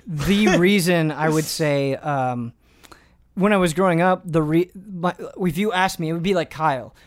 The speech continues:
Speaker 1: Uh, you, if you asked me what I cared most about in J R P Gs,
Speaker 2: The
Speaker 1: it would be the
Speaker 2: adventure.
Speaker 1: story.
Speaker 2: Yeah.
Speaker 1: Yeah,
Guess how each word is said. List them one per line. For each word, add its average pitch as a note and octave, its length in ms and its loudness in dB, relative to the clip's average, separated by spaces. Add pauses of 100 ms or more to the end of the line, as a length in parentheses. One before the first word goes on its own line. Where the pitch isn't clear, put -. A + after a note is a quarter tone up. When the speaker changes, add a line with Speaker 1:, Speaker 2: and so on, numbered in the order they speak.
(140)
Speaker 1:
Uh, D3 320 -2
you, D3+ 160 -6
if E3 120 -6
you F3+ 160 2
asked E3+ 160 2
me E3 80 0
what D3+ 160 0
I D3 80 0
cared C#3+ 260 -6
most C#3 220 -6
about C#3+ 160 -6
in B2 40 -10
J B2+ 100 -8
R B2+ 60 -8
P C3 100 -10
Gs, C3 60 -10
Speaker 2:
The - 20 -8
Speaker 1:
it - 40 -4
would B3 80 -4
be - 60 -4
the C#3 60 -4
Speaker 2:
adventure. C3+ 160 -8
Speaker 1:
story. C#3+ 520 -2
Speaker 2:
Yeah. F#4 220 -8 (160)
Speaker 1:
Yeah, E3+ 240 -4